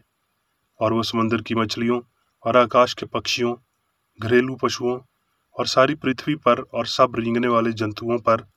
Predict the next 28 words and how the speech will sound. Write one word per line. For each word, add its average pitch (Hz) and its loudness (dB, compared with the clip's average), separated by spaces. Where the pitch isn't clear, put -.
जो 120 2
पृथ्वी 117 -2
पर 117 2
रेंगते 113 0
हैं, 120 -2
अधिकार 113 -2
रखें।" 104 -6
तब 107 -2
परमेश्वर 113 -2
ने 113 -2
मनुष्य 110 -2
को 113 -2
अपने 110 -6
स्वरूप 113 -2
के 120 -4
अनुसार 113 -2
उत्पन्न 120 -6
किया। 117 -4
अपने 135 2
ही 156 4
स्वरूप 123 2
के 127 0
अनुसार 120 0
परमेश्वर 113 -4
ने 120 -2
उसको 113 -8
उत्पन्न 120 -8
किया, 107 -6